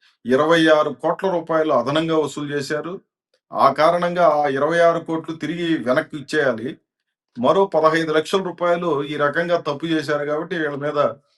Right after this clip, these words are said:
ఫైన్ వేస్తున్నాము అని చెప్పి ఆంధ్రప్రదేశ్ రాష్ట్ర ప్రభుత్వం తరఫున ఉన్నత విద్యాశాఖ సమన్లు పంపింది. అది చర్చ జరుగుతోంది. ఆ సమయంలోనే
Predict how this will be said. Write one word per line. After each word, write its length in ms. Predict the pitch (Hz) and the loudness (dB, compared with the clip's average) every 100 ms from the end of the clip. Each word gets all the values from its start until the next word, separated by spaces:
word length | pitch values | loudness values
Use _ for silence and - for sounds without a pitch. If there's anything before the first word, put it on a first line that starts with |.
| _ _ _ | _ _ _
ఫైన్ 280 | - 151 175 | 2 4 4
వేస్తున్నాము 560 | 160 151 156 147 143 | 2 0 -2 0 0
అని 140 | 143 139 | -2 -6
చెప్పి 540 | 143 180 156 127 156 _ _ _ _ _ _ - | -8 -4 -2 -2 -4 _ _ _ _ _ _ -4
ఆంధ్రప్రదేశ్ 760 | 107 175 175 170 170 165 160 131 | 0 2 0 0 0 0 0 2
రాష్ట్ర 400 | 131 160 - 160 | 2 2 0 -4
ప్రభుత్వం 640 | 147 147 147 147 147 143 | -2 -4 -4 -8 -8 -4
తరఫున 400 | 139 143 151 165 | 0 0 0 -2
ఉన్నత 460 | 190 131 143 160 160 | -2 -2 -2 -2 -2
విద్యాశాఖ 880 | 143 131 139 135 139 131 131 170 | -4 -6 -4 -4 -2 -4 -2 -4
సమన్లు 500 | - - 123 151 151 | -4 -4 -4 -4 -4
పంపింది. 640 | 131 139 135 151 151 220 - _ _ _ _ _ - | -4 -6 -6 -8 -6 -8 -10 _ _ _ _ _ -2
అది 240 | 139 202 | 2 2
చర్చ 400 | 185 185 - 160 | 0 -2 -2 -2
జరుగుతోంది. 680 | 160 160 151 127 117 95 92 - 107 | 0 0 0 -2 -4 -4 -10 -10 0
ఆ 200 | 127 156 | 2 4
సమయంలోనే 800 | 185 190 196 190 180 170 208 | 2 0 0 0 0 -2 -4